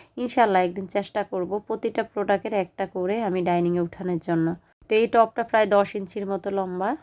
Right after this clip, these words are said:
আর টপটার দাম রেখেছি খুবই, খুবই রিজনেবল প্রাইসের মধ্যে।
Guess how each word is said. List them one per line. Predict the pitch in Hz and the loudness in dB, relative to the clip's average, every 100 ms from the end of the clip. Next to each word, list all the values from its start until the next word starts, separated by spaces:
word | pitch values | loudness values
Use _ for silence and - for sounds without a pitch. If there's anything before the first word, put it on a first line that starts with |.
| _ - - | _ -20 -8
আর | 185 175 - | -6 -6 -2
টপটার | 185 175 - 190 185 | -2 -2 -4 -4 0
দাম | 180 175 180 | 0 2 0
রেখেছি | 190 - 180 - 202 190 | -4 -8 -12 -6 -4 -6
খুবই, | - 226 208 220 | -10 -8 -6 -6
খুবই | - 190 202 | -8 -2 0
রিজনেবল | 196 175 185 185 196 | 0 0 -2 -2 -2
প্রাইসের | 196 202 190 185 190 | -4 -2 -2 -2 -4
মধ্যে। | 190 180 196 | -4 -6 -8